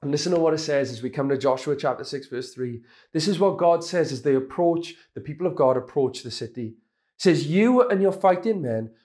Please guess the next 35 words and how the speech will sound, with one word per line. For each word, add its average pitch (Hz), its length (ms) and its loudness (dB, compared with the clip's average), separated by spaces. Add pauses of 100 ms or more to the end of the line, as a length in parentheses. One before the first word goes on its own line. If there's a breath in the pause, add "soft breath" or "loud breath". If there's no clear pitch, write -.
should 139 180 -4
march 156 340 6
around 220 260 4
the 226 60 -2
town 120 520 -2 (240)
once 147 420 2
a 226 60 0
day 113 440 0 (260)
for 131 100 -16
six - 540 -10 (240)
days." 104 380 -12 (520)
Now, 160 100 6
God 190 340 6
had 220 160 4
called 190 260 2
his 196 100 -2
people 160 300 -4
to 151 160 -2
inherit 156 500 0
this 160 300 -8
land, 120 360 -4 (260 loud breath)
to 165 200 6
overcome 175 640 2 (240 soft breath)
their 131 240 2
enemies. 123 540 -8 (460)
But 160 200 0
God 247 360 6
here 208 220 -2
says 180 420 -2
to 196 80 -6
them 139 180 2
as 135 80 -2
they 143 100 4
approach 165 460 -2
Jericho, 107 600 -6